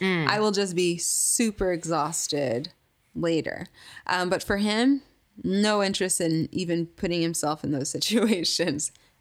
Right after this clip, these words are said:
Speaker 2: at all. <laughs> He likes more one-on-one. And
Speaker 1: Uh-huh.
Speaker 2: it's funny 'cause he has,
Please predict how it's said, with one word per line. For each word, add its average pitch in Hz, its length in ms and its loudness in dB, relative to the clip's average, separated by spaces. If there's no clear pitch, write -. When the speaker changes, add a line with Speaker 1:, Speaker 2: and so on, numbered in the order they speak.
Speaker 2:
at 147 160 0
all. - 320 -2
<laughs> - 0 -
He 285 100 2
likes 247 220 2
more 233 200 4
one-on-one. 202 580 2
And 196 140 -6
Speaker 1:
Uh-huh. 180 400 4
Speaker 2:
it's 262 80 0
funny 285 240 4
'cause 220 160 0
he 220 140 2
has, 254 340 0